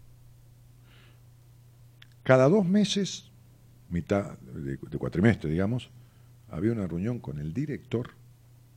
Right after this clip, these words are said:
de la escuela, el director general, el cura, el rector de la secundaria, el padre Arévalo,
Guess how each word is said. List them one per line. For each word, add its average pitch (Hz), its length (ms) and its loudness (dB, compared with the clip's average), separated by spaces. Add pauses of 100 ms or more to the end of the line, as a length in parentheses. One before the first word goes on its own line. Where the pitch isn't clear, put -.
(220)
de 95 120 0
la 92 60 -4
escuela, 98 380 -4 (800)
el 71 80 -6
director 85 340 0
general, 80 440 -4 (280)
el - 120 -10
cura, 98 280 -4 (600)
el 151 160 2
rector 143 440 0
de 143 100 0
la 95 80 0
secundaria, 90 540 -4
el 80 60 -2
padre 82 260 -2
Arévalo, 82 480 -2